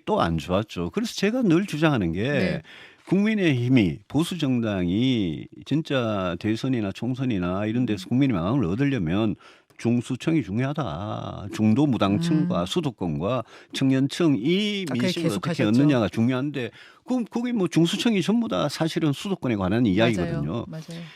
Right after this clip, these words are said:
Speaker 1: 근데 이 수도권 위기론이 최근에 언론에 이렇게 나오면서 당내에서 갑론을박을 하는 거는
Speaker 2: 네.
Speaker 1: 말은 수도권 위기론으로 포장이 됐지만 사실은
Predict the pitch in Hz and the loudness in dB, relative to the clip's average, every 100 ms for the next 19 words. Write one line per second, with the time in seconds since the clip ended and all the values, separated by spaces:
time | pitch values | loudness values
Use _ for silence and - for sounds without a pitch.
0 | - _ 226 226 180 127 - - 240 208 | -20 _ 0 2 2 2 -2 -2 -2 2
1 | 160 143 175 160 123 98 - - 285 302 | 4 4 4 2 2 2 0 0 2 4
2 | 277 139 113 104 151 151 131 107 117 98 | 4 4 2 2 4 4 2 0 -2 -2
3 | 82 104 139 104 92 - 117 120 120 95 | 0 2 2 0 -2 -4 -4 -2 -2 -2
4 | 95 120 117 - - 98 120 123 98 117 | 0 0 -2 -4 -4 0 2 2 0 0
5 | 120 117 104 117 110 85 95 120 95 80 | 0 0 0 0 0 0 0 0 0 0
6 | 90 127 202 202 127 - - - 170 165 | 2 2 2 2 -2 -4 -16 -6 -2 0
7 | 117 98 113 123 117 98 98 92 92 - | 0 0 2 2 0 2 2 2 -2 -2
8 | 113 135 104 113 - 90 95 113 95 - | 0 2 2 -2 -4 -2 0 -2 -2 -2
9 | 151 170 147 | 0 0 -2